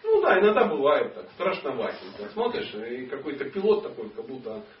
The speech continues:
ну, он только что с бомбардировщика, ну, потому что летал Дрезден бомбить, и щас вот, э, по пути решил нас довезти.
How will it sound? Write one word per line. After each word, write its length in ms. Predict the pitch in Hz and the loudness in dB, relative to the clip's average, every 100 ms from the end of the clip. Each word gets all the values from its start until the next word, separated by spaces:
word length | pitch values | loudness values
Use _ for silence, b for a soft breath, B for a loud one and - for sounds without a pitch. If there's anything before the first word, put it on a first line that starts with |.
| - | -18
ну, 140 | 131 135 | -6 -6
он 120 | 120 | -4
только 180 | 135 123 | -8 -8
что 160 | 123 | -8
с 60 | 120 | -6
бомбардировщика, 960 | 147 160 143 143 147 127 107 - - 104 | -2 0 0 0 0 0 -2 -6 -10 -10
ну, 1200 | 110 110 - - - 220 220 - 262 - 156 165 | -8 -6 -6 -8 -12 -12 -12 -10 -10 -10 -10 -8
потому 200 | - 131 | -6 -4
что 140 | 143 | 0
летал 360 | 139 156 139 139 | 0 2 2 4
Дрезден 380 | 202 - 120 110 | 4 4 0 -6
бомбить, 360 | 123 110 107 131 | -6 -6 -10 -10
и 40 | |
щас 240 | 139 143 - | -2 -2 -2
вот, 120 | - | -6
э, 240 | 120 117 110 | -6 -8 -4
по 120 | 139 | -4
пути 300 | 139 165 190 | -4 -6 -2
решил 300 | 156 139 139 | -2 0 -2
нас 260 | 135 123 110 | -2 -2 -6
довезти. 480 | 104 107 107 - - | -10 -12 -12 -16 -16